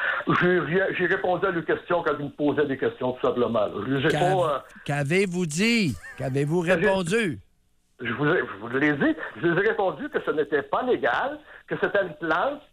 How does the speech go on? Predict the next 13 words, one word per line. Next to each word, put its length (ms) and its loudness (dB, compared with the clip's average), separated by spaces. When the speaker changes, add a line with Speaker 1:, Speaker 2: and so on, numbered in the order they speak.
Speaker 1:
et 280 0
que, 340 2
c'est 160 0
ça, 60 0
que, 220 2
que, 60 0
euh, 180 4
ils 100 -2
pouvaient 240 0
pas 140 2
en 220 0
prendre, 500 -2
euh, 440 2